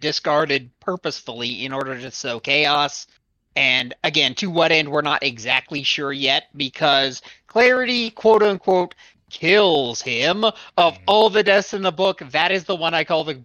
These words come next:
Speaker 1: biggest bullshit on, because we don't even see it happen. All we see is Clarity goes down after Genesis, down a hole with a giant hammer,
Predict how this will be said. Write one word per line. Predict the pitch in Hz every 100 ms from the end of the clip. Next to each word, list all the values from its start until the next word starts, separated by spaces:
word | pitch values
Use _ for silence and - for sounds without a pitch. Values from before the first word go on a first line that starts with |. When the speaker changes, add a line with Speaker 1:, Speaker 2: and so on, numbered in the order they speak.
| _ -
Speaker 1:
biggest | 160 170 -
bullshit | 143 147 185 170
on, | 170 170
because | 165 147 135
we | 147 170
don't | 170
even | 170 139
see | 123 170 143
it |
happen. | 127 127 139 175 185 - _ _ _ -
All | 160
we | 170
see | 185 175
is | 160
Clarity | - 190 196 196 196
goes | 160 180 185 170
down | 185 165 165
after | 160 160 180
Genesis, | 160 151 147 160 -
down | 135 190
a | 180
hole | 147 135 135 135 _ -
with | 139 117
a |
giant | 117 151 180 196 165
hammer, | 160 143 143